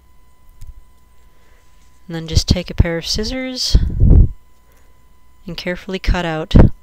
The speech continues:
both of the wings out of the black foam, or cardstock or construction paper, whatever you're using. And then you're going to end up gluing the wings onto the side of the clothespin.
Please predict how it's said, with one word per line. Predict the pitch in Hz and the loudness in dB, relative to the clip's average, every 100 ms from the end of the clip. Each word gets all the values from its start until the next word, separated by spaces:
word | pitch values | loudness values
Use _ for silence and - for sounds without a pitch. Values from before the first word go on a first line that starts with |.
| - | -2
both | 175 180 - - - | -2 -2 0 2 2
of | 175 147 | 0 -4
the | 175 | -10
wings | 165 156 151 - - | -10 -12 0 0 0
out | 180 | -8
of | 165 | -12
the | 160 | -8
black | 170 170 | -6 -6
foam, | - 165 165 170 - - | -8 -10 -10 -14 -20 -8
or | 180 165 151 - - - - - | -6 -4 -8 -18 -20 -20 -20 -20
cardstock | - 170 - - 165 | -10 -10 -8 -10 -12
or | |
construction | - 170 - 165 190 | -14 -14 -10 -10 -10
paper, | 160 196 170 | -12 -10 -8
whatever | 160 160 | -8 -8
you're | 156 | -10
using. | 156 147 160 - - - - - - - - - - - - - - - - - _ - - - - - - - - - | -12 -12 -16 -18 -20 -20 -20 -20 -20 -20 -20 -20 -20 -20 -20 -20 -20 -20 -20 -20 _ -20 -20 -20 -20 -20 -20 -20 -20 -18
And | 175 | -14
then | 175 | -12
you're | 170 | -10
going | 175 175 | -10 -10
to | 180 | -10
end | 180 170 | -8 -8
up | 170 - - 175 | -2 0 0 -4
gluing | 165 190 190 185 185 - - - | -6 -6 -6 -10 0 0 0 -4
the | - | -4
wings | 175 175 165 - | -4 -4 -6 -10
onto | 175 156 | -10 -12
the | - | -10
side | - 175 170 - | -8 -6 -6 -8
of | 165 | -6
the | |
clothespin. | - 170 - - - 180 | -2 -2 -4 -10 -12 -16